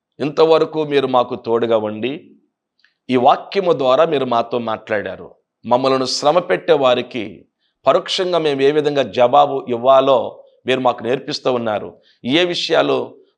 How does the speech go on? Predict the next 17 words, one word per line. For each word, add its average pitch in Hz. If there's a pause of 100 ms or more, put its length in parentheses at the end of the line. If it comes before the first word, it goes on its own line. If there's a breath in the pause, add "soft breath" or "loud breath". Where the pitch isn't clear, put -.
ప్రభా, 143
ఇంకా 165
మేము 180
నేర్చుకోవటానికి 143
సహాయం 127
ఇచ్చేయండి. 110 (480 soft breath)
విన్న 143
వాక్య 156
ప్రకారంగా 180
మా 165
జీవితాలు 131
మేము 123
సరిచేసుకుని 143
ముందుకు 135
సాగుటకు 120
సహాయం 117
చేయమని, 107